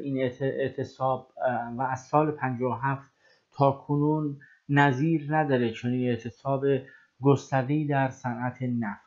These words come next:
روزنامهٔ جهان صنعت نوشته که دست کم در هفت استان این اعتصاب، اه، شکل گرفته و بسیاری از، اه، کارکنان و کارگران صنعت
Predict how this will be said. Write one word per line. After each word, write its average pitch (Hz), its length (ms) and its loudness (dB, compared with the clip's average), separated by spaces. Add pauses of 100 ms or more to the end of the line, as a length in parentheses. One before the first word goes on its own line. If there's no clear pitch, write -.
(120)
روزنامهٔ 139 500 0
جهان 135 320 2
صنعت 135 500 -6
نوشته 127 340 -4
که 143 80 -4
دست 131 320 -6
کم 165 420 0 (500)
در 135 340 4 (440)
هفت 185 320 2 (120)
استان 170 760 4
این 151 340 0
اعتصاب، 131 1040 2 (200)
اه، 120 120 0 (420)
شکل 170 340 2
گرفته 151 720 4 (120)
و 131 120 6
بسیاری 160 760 2
از، 143 320 -2 (420)
اه، 123 300 2
کارکنان 131 800 0
و 131 100 -2
کارگران 123 600 -4
صنعت 117 420 -12